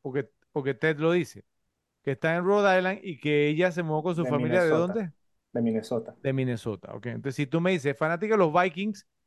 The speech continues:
Speaker 1: te digo, "Bien".
Speaker 2: Eso no tiene
Speaker 1: Pero,
Speaker 2: nada que ver.
Speaker 1: pero, pero, no, espérate, espérate. Es una persona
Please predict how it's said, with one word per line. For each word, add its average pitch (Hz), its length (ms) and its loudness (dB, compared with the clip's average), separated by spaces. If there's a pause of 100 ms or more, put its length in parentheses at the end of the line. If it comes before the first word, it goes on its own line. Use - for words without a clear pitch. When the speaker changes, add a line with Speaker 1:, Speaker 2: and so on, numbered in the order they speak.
(340)
Speaker 1:
te 127 80 -4
digo, 127 320 2
"Bien". 165 480 2 (240)
Speaker 2:
Eso 139 220 -2
no 135 160 2
tiene 131 200 2
Speaker 1:
Pero, - 0 -
Speaker 2:
nada 127 180 2
que 117 60 -2
ver. 127 320 4
Speaker 1:
pero, - 120 -14
pero, 156 280 0
no, 151 160 2
espérate, 135 420 0
espérate. 131 480 -4
Es 151 60 2
una 196 200 2
persona 143 540 -2